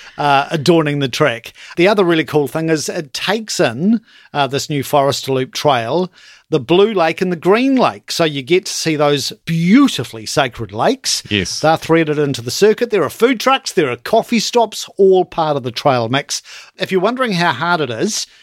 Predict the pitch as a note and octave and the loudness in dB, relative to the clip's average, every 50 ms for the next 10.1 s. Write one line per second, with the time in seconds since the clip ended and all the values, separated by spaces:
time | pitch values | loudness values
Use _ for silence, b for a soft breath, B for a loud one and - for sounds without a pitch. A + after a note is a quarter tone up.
0 | b b b b b _ _ - D#3 F3+ A3+ C4+ - - D4+ B3+ C4 - - - | b b b b b _ _ -2 0 2 2 2 0 -2 -2 -2 -2 -2 -4 -2
1 | - G3 G3+ F3+ D#3 C#3 - - D#3 A#2+ G#2+ - - C#3+ E3 D#3 - - - - | 0 2 2 2 2 0 -2 -2 0 -2 -2 -2 -2 -2 -2 -2 -2 -6 -10 -10
2 | - - _ _ - E3 D3 B2+ A2+ A#2 A#2 D3+ G3+ C#4+ D4+ - - - - D#2 | -12 -14 _ _ 0 0 2 2 0 0 2 2 2 2 0 -6 -6 -6 -6 -6
3 | - _ _ - D#3 - - - E3+ F3+ G3+ F#3+ - - F3+ E3+ E3+ D#3 C3+ D#3+ | -8 _ _ -2 -2 -2 0 -2 -2 -2 -2 -2 0 -2 0 0 -2 -2 0 2
4 | D3+ C#3 C3+ B2+ - - C3 B2+ A#2+ - - C3 A#2+ A2+ - - E3 G3 C#4 E4 | 2 0 0 -4 -6 -6 -6 -6 -6 -4 -4 -4 -4 -2 0 0 2 2 0 0
5 | - - - b b b b b b - D#3 D#3+ D3+ - _ _ - C4 A3+ - | -2 -6 -8 b b b b b b -6 -6 -6 -6 -8 _ _ 0 0 0 0
6 | - G#3+ F3+ C#3+ - A#2+ A2 A2+ F3 A#3+ C4+ C4 - C#3+ - - D#3 B2 D#3 A3+ | -2 -4 -4 -4 -6 -8 -8 -6 -4 -6 -6 -6 -8 -8 -6 -4 -2 0 0 0
7 | A#3 A3 E3+ C#3 A#2+ C3+ C3 B2+ B2+ C3+ - - - - b b b b b - | 0 0 -2 -2 -2 0 0 2 0 -2 -4 -6 -10 -10 b b b b b -8
8 | F3+ G#3 A#3+ A#3 - - - G3 F#3 E3+ E3 D#3+ D3+ D3 C#3+ C#3 C#3 C3+ C3+ C3 | -4 -2 -2 -2 -2 -2 0 0 0 2 0 0 0 0 2 0 0 0 -2 -4
9 | B2+ A#2 A#2+ _ _ _ _ _ - C#3 D3+ D3+ D3 C3+ - - C3+ B2+ A#2+ A#2 | -4 -6 -10 _ _ _ _ _ -10 -8 -8 -6 -8 -6 -4 -4 -4 -4 -4 -8
10 | A#2 | -10